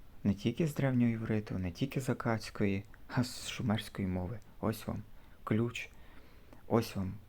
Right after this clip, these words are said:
майже, не знаю, може бути чотири тисячі років, до, від, що не, ну, менше чотирьох тисяч років. Це слово, і ми використовуємо в українській юнак, є в нас, ну, в російській це юний,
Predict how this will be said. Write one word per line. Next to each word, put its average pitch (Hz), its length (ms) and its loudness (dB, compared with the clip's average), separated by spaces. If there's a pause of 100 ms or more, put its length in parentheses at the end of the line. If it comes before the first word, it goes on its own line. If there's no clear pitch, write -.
(100)
майже, 98 480 2 (560)
не 113 60 -6
знаю, 95 380 -2 (1000)
може 104 260 6
бути 107 260 0
чотири 120 380 2
тисячі - 460 -6
років, 98 380 -4 (600)
до, 104 160 4 (240)
від, 110 300 2 (640)
що - 200 2
не, 101 220 6
ну, 147 120 6
менше 120 320 4
чотирьох 101 400 -2
тисяч - 340 -2
років. 92 360 -2 (100)
Це - 140 -2
слово, 135 380 2
і - 100 -4
ми 98 100 2
використовуємо 95 580 0
в 87 40 -6
українській - 560 -4
юнак, 104 380 -4
є 98 120 2
в 95 40 0
нас, 95 280 -6 (500)
ну, 151 80 4
в 110 40 6
російській - 640 0
це 101 340 -4 (720)
юний, 131 580 2